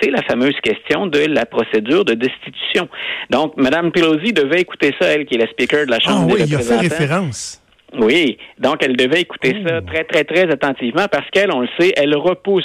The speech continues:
Speaker 1: des frondes régulièrement à l'intérieur de son parti. Il y a beaucoup de démocrates qui disent, « Allons-y, c'est ce qu'il veut Trump, il veut jouer à ça, donc embarquons dans le jeu, puis accusons-le, puis allons chercher des renseignements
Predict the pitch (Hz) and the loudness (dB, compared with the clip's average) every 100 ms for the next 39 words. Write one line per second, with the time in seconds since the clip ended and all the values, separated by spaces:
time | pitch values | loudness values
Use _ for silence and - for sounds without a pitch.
0 | - - - 107 110 - 139 160 147 - | -4 -12 -6 0 0 2 0 2 2 2
1 | 123 156 170 160 135 120 151 127 110 110 | 2 2 2 2 2 0 0 0 0 2
2 | 123 123 113 110 107 - - 147 175 - | 2 0 -2 -2 -2 -2 -4 -2 -2 -8
3 | - - 139 156 190 220 156 147 120 143 | -10 0 0 2 0 0 0 0 2 2
4 | 160 - 120 120 151 165 - 170 185 175 | -2 -2 -6 0 2 2 -2 0 2 2
5 | 143 147 - - - - 139 131 208 220 | 0 -2 -6 -4 -4 -2 0 2 2 2
6 | 208 214 214 - 123 127 127 156 175 165 | 0 0 -2 -2 0 0 2 2 2 2
7 | - 202 208 - - - 156 180 202 202 | 0 0 -2 -8 -8 -2 0 0 -2 0
8 | 185 - 190 180 135 131 147 208 208 180 | -2 -2 0 0 2 2 2 2 0 0
9 | 190 - 226 214 170 208 233 175 160 214 | 0 0 0 2 2 0 0 0 0 0
10 | 240 - 220 - - - 120 127 131 123 | 0 0 0 0 0 0 0 0 -2 0
11 | 131 | 0